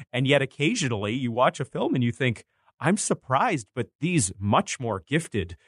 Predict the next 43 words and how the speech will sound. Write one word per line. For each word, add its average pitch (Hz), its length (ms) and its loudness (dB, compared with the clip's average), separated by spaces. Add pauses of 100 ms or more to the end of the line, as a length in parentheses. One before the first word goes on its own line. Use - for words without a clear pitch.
(240)
uh, 107 160 2
thinkers 113 680 0
about 104 320 0
film, 143 420 -2
I 92 120 -10
think, 220 320 0
have 127 180 2
m-, 92 340 -2
missed 104 540 0
something 95 480 -2
here." 95 200 0
And 104 80 0
I 98 60 2
think 113 220 -2
that 95 100 -2
is 90 120 -4
the 92 60 -12
case, - 300 0 (260)
as 101 140 0
I 92 60 -2
am 90 100 -4
saying, 127 360 2
with 92 120 -4
nineteen 101 320 -4
seventeen. 98 500 -2
I 104 60 2
think 110 240 -6
Mendes 104 300 0
has 107 180 0
a 101 40 -2
reputation 107 840 0 (260)
as 120 160 2
an 107 160 2
action 110 440 0
director. 107 500 -2
He's 101 140 -2
filmed 107 260 0
several 98 480 0 (240)
Bond 110 460 -2
films, 107 400 -2
for 101 180 -4
example. 104 540 0
And, 95 140 -2